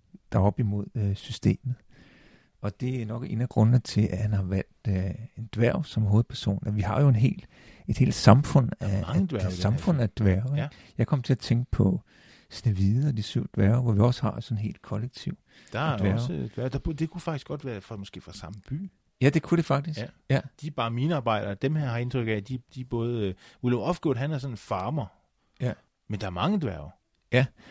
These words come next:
Speaker 1: og så, og så er det, de bliver jo beskrevet som om, at det, som, det var en, en særlig race eller en særlig art.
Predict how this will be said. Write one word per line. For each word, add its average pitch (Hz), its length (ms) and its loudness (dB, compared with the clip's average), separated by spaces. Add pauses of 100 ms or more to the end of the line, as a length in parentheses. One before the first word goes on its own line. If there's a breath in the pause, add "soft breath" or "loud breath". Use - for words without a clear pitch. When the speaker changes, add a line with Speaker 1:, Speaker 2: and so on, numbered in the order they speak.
(160 loud breath)
Speaker 1:
og - 80 10
så, - 160 2
og 123 80 8
så 151 100 10
er 151 40 12
det, - 200 0
de 113 60 -2
bliver 110 200 4
jo 104 60 4
beskrevet - 520 -2
som 131 200 -8
om, 123 160 -6
at - 140 -8 (120)
det, 110 140 -6
som, 131 200 -8 (140)
det 104 120 -2
var 107 80 6
en, 101 240 8 (160)
en 95 60 6
særlig 110 480 6
race 110 400 -2
eller 110 120 -2
en 101 60 -2
særlig - 340 -12
art. - 260 -8